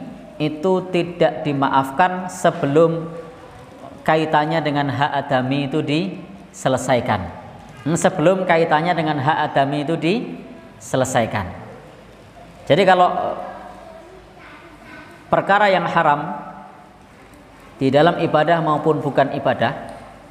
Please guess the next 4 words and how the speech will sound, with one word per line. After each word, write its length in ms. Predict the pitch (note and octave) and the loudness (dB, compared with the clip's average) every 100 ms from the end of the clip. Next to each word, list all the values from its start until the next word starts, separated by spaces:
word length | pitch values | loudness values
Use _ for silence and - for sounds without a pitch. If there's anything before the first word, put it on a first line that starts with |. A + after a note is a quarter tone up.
| - | -4
karena 440 | - C#3+ D3 D3+ C#3+ C3+ C#3 - - - - - - - - | 2 4 4 2 2 0 -4 -12 -16 -20 -20 -20 -20 -20 -4
lupa, 640 | D#3+ E3 D#3+ C3 G#3+ - - - - - - - | 2 4 4 2 0 -8 -14 -16 -20 -20 -20 -20
karena 560 | - C#3+ C3+ C#3 C3+ C3+ | 2 4 4 2 0 0
bodoh, 440 | D3 C#3 C3+ C3+ | 0 0 4 2